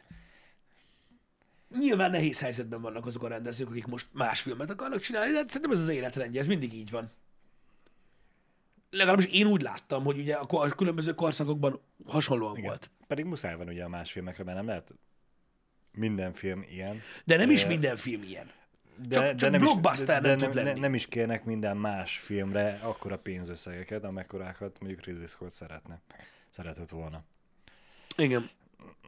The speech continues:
Speaker 2: Mert hát ugye a filmkészítéshez nem kell feltétlenül mindig százmillió dollárok, vagy több százmillió dollárok.
Speaker 1: Öh.
Speaker 2: Ha akciófilmet forgat az ember, akkor általában elfér, ö, de azért nem, nem kötelező.
Speaker 1: Igen.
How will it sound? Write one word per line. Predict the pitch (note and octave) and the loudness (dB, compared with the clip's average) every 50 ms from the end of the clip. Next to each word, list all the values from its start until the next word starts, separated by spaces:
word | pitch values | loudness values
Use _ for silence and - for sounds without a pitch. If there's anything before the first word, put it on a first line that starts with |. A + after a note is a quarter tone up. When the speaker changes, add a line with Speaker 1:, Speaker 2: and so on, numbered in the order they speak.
| - G#2 A2 A2 G#2+ G#2 G#2+ - - | -16 -14 -12 -12 -12 -12 -14 -14 -10
Speaker 2:
Mert | G#2 G2 F#2 | -8 -8 -8
hát | F#2 G2 F#2+ F2+ | -8 -8 -8 -6
ugye | F#2+ F#2+ F#2+ | -4 -4 -4
a | F#2+ F#2+ G2 G2+ G2+ F#2+ | -4 -4 -6 -8 -12 -12
filmkészítéshez | - - A2 F#2+ - F#2+ F#2 - - G2+ F2+ - G2+ F2+ F#2+ G2 F#2+ | -8 -8 -8 -6 -6 -8 -10 -8 -8 -8 -8 -8 -10 -8 -8 -8 -6
nem | G2 G2+ | -6 -6
kell | F2 F2+ F2 E2 | -8 -8 -12 -12
feltétlenül | - F#2 F2 E2 F#2 E2+ E2+ F#2 F2+ | -12 -12 -12 -12 -12 -12 -10 -8 -8
mindig | F2+ F2 E2 F2 E2 | -8 -8 -10 -10 -12
százmillió | - F2 F2 F2 E2+ F#2 F#2 F2+ F#2 F#2 | -10 -10 -10 -8 -8 -8 -6 -6 -6 -6
dollárok, | F2+ F#2+ F#2 F#2 F#2 F#2+ G#2 B2 D3 D3 - - - _ _ _ _ _ _ _ _ - | -4 -4 -4 -4 -4 -6 -6 -6 -6 -8 -10 -16 -20 _ _ _ _ _ _ _ _ -10
vagy | G#2+ G2 F2+ - | -8 -8 -8 -8
több | - F#2 - | -12 -12 -10
százmillió | - G#2 G2 F2+ F#2+ G2 F#2+ G2+ G#2 | -10 -10 -8 -8 -6 -6 -4 -4 -2
dollárok. | G2 G#2+ G#2+ A2+ B2 C3+ D3 F3+ - - - - - - | -2 -2 -2 -2 -2 0 0 -2 -2 -4 -8 -20 -14 -2
Speaker 1:
Öh. | - C#4+ C#4 C#4+ D4 D4+ C4 | 4 6 6 8 8 6 4
Speaker 2:
Ha | C3+ C#3+ D#3 D3+ | 4 6 6 6
akciófilmet | C#3+ C3 - - C#3 C3 B2+ - - B2+ A#2+ A#2+ A#2 | 6 4 0 0 0 0 0 0 -2 -2 0 -2 -2
forgat | - - B2 A#2 A2+ A2 | 0 0 2 2 2 0
az | - A2+ | 0 0
ember, | A#2+ A#2+ A#2 A#2 A2+ | 0 2 2 2 0
akkor | A2 G#2+ - - A#2 A2 | 0 0 0 0 0 0
általában | G#2+ G2 F2+ - F#2+ F#2 F2+ F#2 F#2+ F#2 | 0 -2 -4 -4 -4 -4 -2 -2 -2 -4
elfér, | E2+ E2 E2 E2+ - - A#2 C3+ D#3 C#3 - - - - - - - - - - _ _ _ - | -4 -6 -10 -8 -6 -4 -4 -4 -4 -6 -10 -18 -20 -20 -20 -20 -20 -20 -20 -20 _ _ _ -14
ö, | F#2 G2 G2 F#2+ F#2+ F#2+ F#2+ F#2+ F#2+ G2 | -12 -10 -10 -8 -10 -10 -12 -14 -12 -8
de | G2+ G2 | -8 -6
azért | F#2+ F2+ F#2+ F#2 | -6 -6 -4 -4
nem, | G2 A2 A#2+ B2 G2 | -4 -4 -4 -6 -8
nem | D#2 E2+ G2+ A2 G#2+ G#2 - | -10 -12 -14 -14 -16 -14 -12
kötelező. | - G2 - E2 D#2 D2+ D2 D2+ F2 G2+ - _ _ _ _ _ | -12 -10 -10 -10 -10 -10 -10 -10 -12 -12 -14 _ _ _ _ _
Speaker 1:
Igen. | - E4+ E4 A#3+ E3 E3+ F3 | 2 2 4 4 4 2 0